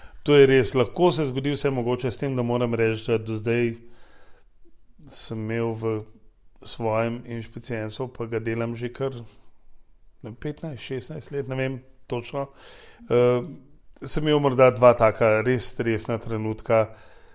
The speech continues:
Eh, enkrat, en samkrat se mi je zgodilo,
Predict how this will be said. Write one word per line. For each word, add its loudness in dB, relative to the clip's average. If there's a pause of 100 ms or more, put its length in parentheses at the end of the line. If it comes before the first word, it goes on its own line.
(140)
Eh, 0 (160)
enkrat, -2 (160)
en 0
samkrat -2
se -8
mi -4
je -2
zgodilo, 0